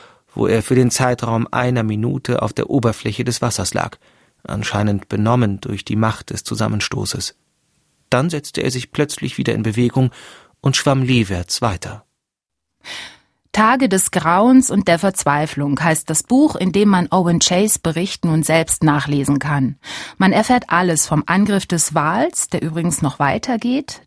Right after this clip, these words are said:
Speaker 2: dann vom Untergang der Essex und der monatelangen Irrfahrt der schiffbrüchigen Besatzung auf dem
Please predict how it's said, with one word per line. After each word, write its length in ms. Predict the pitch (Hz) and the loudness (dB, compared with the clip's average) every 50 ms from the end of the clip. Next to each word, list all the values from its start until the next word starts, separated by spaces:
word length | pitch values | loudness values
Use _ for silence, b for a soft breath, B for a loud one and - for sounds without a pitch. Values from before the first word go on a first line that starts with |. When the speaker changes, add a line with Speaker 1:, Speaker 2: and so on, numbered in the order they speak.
| _ | _
Speaker 2:
dann 200 | - 143 151 156 | -2 0 0 0
vom 180 | - - 160 147 - | 0 0 -2 -2 2
Untergang 680 | - 196 226 240 - 269 247 214 - 220 233 233 262 - | 0 2 2 2 0 0 0 0 2 0 2 2 2 2
der 160 | 214 202 - | 0 0 0
Essex 500 | 202 220 - - 226 220 196 - - - | 0 0 0 0 0 -2 -2 -2 -4 -4
und 300 | - 175 180 - - - | -2 -2 -2 -2 -2 -2
der 80 | 170 165 | 2 2
monatelangen 760 | 165 165 185 202 214 202 185 - 185 170 160 165 165 165 - - | 4 4 6 6 6 4 4 2 2 2 4 4 4 2 2 2
Irrfahrt 600 | 165 185 196 208 196 - - 175 170 170 - B B B B B B - | 2 2 2 2 -2 -2 -2 -2 -2 -2 -4 B B B B B B -4
der 100 | 147 151 | -2 0
schiffbrüchigen 720 | - 196 185 - - - - 165 156 - - 160 147 180 | 2 0 0 -2 -4 -6 -4 -4 -4 -2 -2 0 2 2
Besatzung 640 | 165 165 151 - 147 135 135 - - - 160 156 156 - | 2 2 0 0 0 0 0 -2 -2 0 2 2 2 0
auf 220 | - 151 143 - | -2 -4 -6 -4
dem 180 | - 165 151 | -2 -4 -4